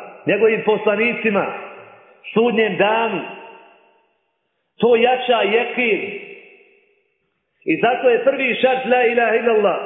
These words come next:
al ilm, a odmah na drugom mjestu dolazi jekin, jer ilm on proizvodi jekin. Što više saznaš o Allahu subhanahu wa ta'ala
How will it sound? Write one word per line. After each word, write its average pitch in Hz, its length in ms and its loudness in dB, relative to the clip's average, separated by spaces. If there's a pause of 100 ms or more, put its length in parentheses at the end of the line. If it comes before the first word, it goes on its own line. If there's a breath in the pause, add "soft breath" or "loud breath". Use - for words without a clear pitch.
(520)
al 151 160 0 (200)
ilm, 254 180 -4 (2250)
a 151 100 2
odmah 214 380 0
na 196 140 -2
drugom 202 400 0
mjestu 196 520 0 (300)
dolazi 185 460 0
jekin, 196 600 0 (560)
jer 170 160 2 (180)
ilm 269 200 0
on 254 220 2
proizvodi 240 640 2
jekin. 214 500 0 (1000)
Što - 180 -2
više 233 420 0
saznaš 254 540 0
o 220 40 2
Allahu 208 540 0
subhanahu 202 380 0
wa 185 180 0
ta'ala 247 440 0